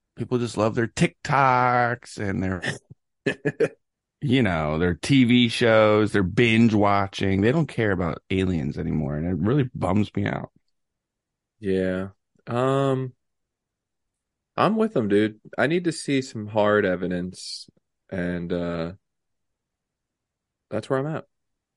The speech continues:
Speaker 2: I'm sorry. I'm with the TikTokers, dude. I'm one of them.
Speaker 1: I don't know, man. I don't know about you sometimes.
Speaker 2: Yeah.
Speaker 1: But I've been pretty
Speaker 2: That's
Speaker 1: wrapped up in it.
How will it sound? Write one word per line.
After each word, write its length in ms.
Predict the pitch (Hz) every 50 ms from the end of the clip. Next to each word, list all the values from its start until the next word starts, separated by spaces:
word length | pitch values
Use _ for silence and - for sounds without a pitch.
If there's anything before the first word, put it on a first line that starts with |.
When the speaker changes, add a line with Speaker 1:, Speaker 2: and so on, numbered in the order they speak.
| _ _ -
Speaker 2:
I'm 140 | 113 123 131
sorry. 260 | - 151 156 139 107
I'm 120 | 117 139 139
with 200 | 143 156 - -
the 120 | 139 123
TikTokers, 720 | - - 98 - - 95 85 82 82 - 90 85 85 95 -
dude. 280 | 90 95 98 98 107 101 _ _ _ _ _ _ _
I'm 160 | - 101 117 123
one 160 | 110 104 117
of 120 | 104 95
them. 300 | 104 80 82 85 92 98 _ _ _ _ _ _ _ _ _ _ _ _ _ _ _ _ _ _ _ _ _ _ _ _ _ _ _ _ _ _ _ _ _ _ _ _ _ _ _ -
Speaker 1:
I 80 | 139
don't 180 | 147 107 92 87
know, 160 | 85 82 82
man. 340 | 82 80 78 78 73 85 90 _ _ -
I 40 | 135
don't 120 | 139 117
know 120 | 98 98 92
about 280 | 87 85 80 78 -
you 80 | 82 82
sometimes. 640 | - - 71 71 - 76 76 71 78 - - _ _ _ _ _ _ _ _ _ _ _ _ _ _ _ _ _ _ _ _ _ _ _ _ _ -
Speaker 2:
Yeah. 360 | 85 85 87 87 90 90 92 - _ _ _ _ _
Speaker 1:
But 80 | 143 160
I've 60 | 190
been 100 | 240 233
pretty 160 | 254 247 208
Speaker 2:
That's 60 | 190
Speaker 1:
wrapped 220 | 185 180 170 - 190
up 180 | 175 165 -
in 80 | 131 104
it. 160 | 95 -